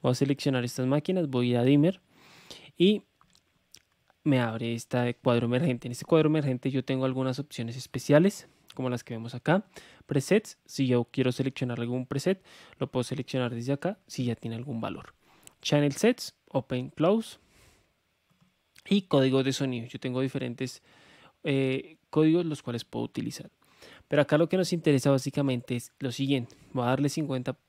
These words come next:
cincuenta de dimmer. Y si ven acá en, nuestro, en nuestra hoja de fixture, se, nos aparece el cincuenta,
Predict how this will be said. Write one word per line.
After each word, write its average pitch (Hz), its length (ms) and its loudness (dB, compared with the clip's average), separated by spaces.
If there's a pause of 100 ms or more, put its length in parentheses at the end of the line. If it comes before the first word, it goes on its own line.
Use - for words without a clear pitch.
(180)
cincuenta 131 560 -4
de 147 80 0
dimmer. 160 400 0 (360)
Y 139 80 -2
si 135 100 -2
ven 127 120 0
acá 147 380 -2
en, 139 120 -4
nuestro, 123 640 -4
en 131 80 -6
nuestra 123 260 -6
hoja 131 100 -2
de 156 80 -4
fixture, 160 420 0 (460)
se, - 280 0 (140)
nos 139 180 -2
aparece 135 580 -2
el 123 200 -6
cincuenta, 120 1040 -6